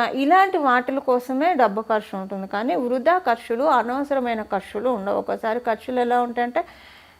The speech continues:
అది పెట్టేశాక మనం అయ్యో అని అనుకునే విధంగా కొన్ని ఖర్చులు వస్తాయి. So ఇప్పుడైతే అలాంటి ఖర్చులు అయితే మీకు డెస్టినీ ఇవ్వట్లేదు, మంచి ఖర్చులను ఇస్తుంది. అంటే మీకు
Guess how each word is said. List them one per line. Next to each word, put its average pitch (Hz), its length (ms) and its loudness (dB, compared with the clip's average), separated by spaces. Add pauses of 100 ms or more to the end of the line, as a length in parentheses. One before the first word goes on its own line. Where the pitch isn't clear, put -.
(200)
అది 208 180 2
పెట్టేశాక 269 720 2
మనం 262 420 2
అయ్యో 214 340 0
అని 262 200 2
అనుకునే 220 420 -4
విధంగా 233 420 0
కొన్ని 247 280 -2
ఖర్చులు 202 440 -2
వస్తాయి. 202 400 -4
So 247 80 2
ఇప్పుడైతే 285 680 -2
అలాంటి 320 580 2
ఖర్చులు 269 400 -4
అయితే 247 200 -2
మీకు 285 260 -4
డెస్టినీ 214 440 -4
ఇవ్వట్లేదు, 196 480 -6
మంచి 240 340 -4
ఖర్చులను 214 480 -6
ఇస్తుంది. 185 320 -10
అంటే 233 200 -10 (640)
మీకు 214 480 -4